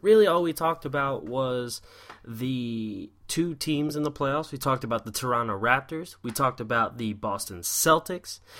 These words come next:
and then we talked a little bit about, uh, the New York Knicks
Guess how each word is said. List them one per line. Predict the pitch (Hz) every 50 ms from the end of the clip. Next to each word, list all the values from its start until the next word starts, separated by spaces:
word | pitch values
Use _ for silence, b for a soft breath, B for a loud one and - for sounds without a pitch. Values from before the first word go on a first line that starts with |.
| B B B B B
and | - 175 175
then | 170 165
we | 165 156
talked | - 165 151 147 147 -
a | 131
little | 127 139 139 139 135
bit | 120 110 123 123 120 - _ - - -
about, | 117 120 123 120 107 - - 113 98 98 110 123 123 113 - - - - - _ -
uh, | 101 104 104 98 98 98 98
the | 107 110 117 110 107 107 107
New | 110 110 104
York | 98 104 117 120 -
Knicks | 160 165 - - - - - -